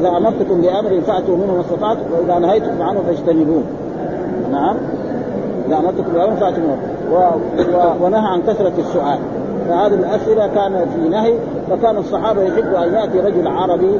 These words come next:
أعرابي من البادية ويسأل رسول الله صلى الله عليه وسلم، مثل قصة جبريل، فإن جبريل جاء إلى النبي صلى الله عليه وسلم وسأله عن الإسلام وعن الإيمان وعن الإحسان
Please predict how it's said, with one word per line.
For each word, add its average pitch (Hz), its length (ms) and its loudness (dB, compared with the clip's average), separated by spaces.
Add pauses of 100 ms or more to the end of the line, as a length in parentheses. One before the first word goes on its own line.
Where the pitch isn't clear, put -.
(320)
أعرابي 185 440 0
من 180 200 2
البادية 190 500 0
ويسأل 175 460 0
رسول 196 260 0
الله 180 240 2
صلى 160 140 0
الله 147 100 -4
عليه 226 120 2
وسلم، 220 140 2 (340)
مثل 214 260 2 (320)
قصة 202 220 0 (100)
جبريل، 165 300 2 (340)
فإن 175 260 2
جبريل 170 400 2
جاء 202 240 0
إلى 170 80 -2
النبي 165 280 0
صلى 185 140 -2
الله 151 140 0
عليه 220 100 2
وسلم 208 180 2
وسأله 180 420 2
عن 196 140 -2
الإسلام 180 560 0
وعن 180 220 0
الإيمان 170 520 0
وعن 180 240 0
الإحسان 202 580 0